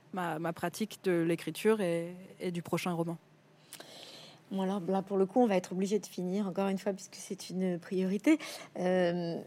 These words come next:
Speaker 2: mais alors, évidemment, euh, je suis très impatiente de lire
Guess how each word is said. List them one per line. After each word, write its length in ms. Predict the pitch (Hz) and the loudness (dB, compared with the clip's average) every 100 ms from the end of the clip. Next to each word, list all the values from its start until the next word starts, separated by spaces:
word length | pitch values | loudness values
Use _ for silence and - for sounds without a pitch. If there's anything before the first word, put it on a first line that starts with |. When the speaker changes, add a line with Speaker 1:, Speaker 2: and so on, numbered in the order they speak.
| - | -6
Speaker 2:
mais 360 | 175 180 165 - | -2 0 2 2
alors, 220 | 185 208 | 4 4
évidemment, 600 | 220 202 208 220 226 262 320 - - | 4 4 8 8 8 4 2 -4 -4
euh, 400 | 180 175 165 160 | -2 0 0 -2
je 160 | 170 | -2
suis 200 | 175 - | -4 -4
très 220 | 180 240 226 | -2 0 2
impatiente 640 | 202 226 247 277 277 196 | 0 -2 0 0 0 -4
de 160 | 180 | 0
lire 380 | 196 208 269 277 | 2 4 4 4